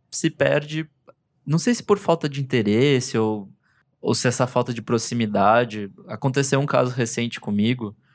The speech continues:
Eu tenho um grupo de amigos que, assim, a gente se vê a cada ano, basicamente. E aí, eu sempre ficava meio na bad porque essa, esse encontro a cada ano encon-, acontecia por causa de um,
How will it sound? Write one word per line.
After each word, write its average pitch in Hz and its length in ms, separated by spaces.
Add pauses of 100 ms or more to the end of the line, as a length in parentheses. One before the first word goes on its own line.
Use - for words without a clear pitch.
(180)
Eu 107 100
tenho 127 220
um 135 40
grupo 123 220
de - 80
amigos 123 480
que, - 140 (160)
assim, 139 240
a 110 60
gente 117 180
se - 140
vê 127 200 (220)
a - 100
cada 127 260
ano, 110 340
basicamente. 98 680 (360)
E 113 100
aí, 123 460 (440)
eu 135 140
sempre 196 280
ficava 185 280
meio 170 180
na 143 120
bad 131 320
porque 135 580 (320)
essa, 120 720
esse 120 220
encontro 131 440
a 120 40
cada 120 260
ano 131 300
encon-, 143 300 (300)
acontecia 123 520
por 110 160
causa 113 240
de 113 100
um, 156 280